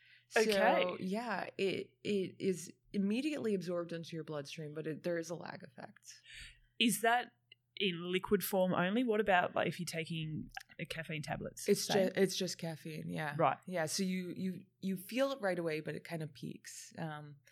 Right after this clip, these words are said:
Speaker 1: and
Speaker 2: Right.
Speaker 1: then we can talk about half-life of caffeine. I mean, I know all sorts of coffee facts.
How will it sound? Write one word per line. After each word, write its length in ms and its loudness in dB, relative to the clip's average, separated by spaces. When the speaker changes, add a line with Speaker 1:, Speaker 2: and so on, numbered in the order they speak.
Speaker 1:
and 100 -8
Speaker 2:
Right. 140 4
Speaker 1:
then 340 -2
we 100 -2
can 140 -2
talk 260 -8
about 200 -6
half-life 600 -8
of 200 -10
caffeine. 540 -8
I 80 -2
mean, 160 0
I 80 2
know 180 0
all 200 2
sorts 340 -6
of 60 -12
coffee 380 -4
facts. 480 -8